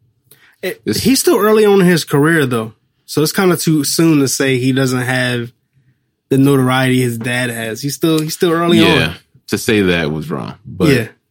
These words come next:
Speaker 2: I just, like, I don't know. I'm not gonna go s-,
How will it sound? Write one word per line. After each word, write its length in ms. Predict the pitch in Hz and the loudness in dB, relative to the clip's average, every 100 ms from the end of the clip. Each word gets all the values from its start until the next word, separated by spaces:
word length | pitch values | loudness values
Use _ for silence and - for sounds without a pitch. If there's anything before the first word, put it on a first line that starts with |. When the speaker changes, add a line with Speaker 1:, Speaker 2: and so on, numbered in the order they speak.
| _ _ 95 | _ _ -6
Speaker 2:
I 100 | 107 | -2
just, 360 | 104 92 - _ _ | -2 -2 -10 _ _
like, 380 | 113 98 95 - _ 95 | -4 -2 -2 -6 _ -6
I 80 | |
don't 120 | 87 80 | -4 -4
know. 140 | 73 - - | -8 -12 -8
I'm 120 | 92 | -4
not 180 | 82 82 | -4 -6
gonna 140 | 80 | -8
go 160 | 80 76 | -6 -8
s-, 540 | - - - - | -12 -16 -16 -18